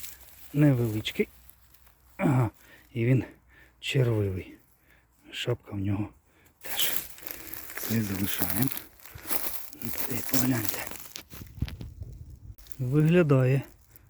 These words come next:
Привіт, друже. А ну йди сюди. Бочком. Ох ти, яка ніжка. А ну глянемо.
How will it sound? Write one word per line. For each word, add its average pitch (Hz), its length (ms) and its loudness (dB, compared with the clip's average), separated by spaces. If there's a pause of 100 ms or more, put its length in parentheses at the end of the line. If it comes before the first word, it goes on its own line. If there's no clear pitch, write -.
Привіт, 175 520 6
друже. 131 380 4 (640)
А 135 40 4
ну 156 260 8
йди 151 180 4
сюди. 143 400 2 (720)
Бочком. 135 580 6 (1900)
Ох - 180 0
ти, - 160 -8
яка - 240 0
ніжка. - 400 2 (680)
А 156 80 4
ну 160 120 6
глянемо. 143 520 4